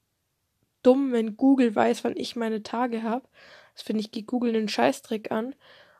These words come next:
Und darum hab ich mir das eigentlich immer in meine Kalender hinten reingeschrieben. Ähm,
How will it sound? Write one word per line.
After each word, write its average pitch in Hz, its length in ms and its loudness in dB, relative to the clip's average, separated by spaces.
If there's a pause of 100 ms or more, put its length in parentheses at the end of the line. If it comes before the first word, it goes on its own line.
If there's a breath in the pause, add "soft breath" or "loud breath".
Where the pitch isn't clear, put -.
(100)
Und 220 140 -4
darum 233 240 0
hab 233 120 0
ich 220 100 -6
mir 233 100 -2
das 226 180 -2
eigentlich 240 240 -8
immer 240 200 -2
in 226 40 -4
meine 226 220 -4
Kalender 233 440 -2
hinten 262 440 -6 (520 soft breath)
reingeschrieben. 269 720 -4 (880)
Ähm, 240 360 2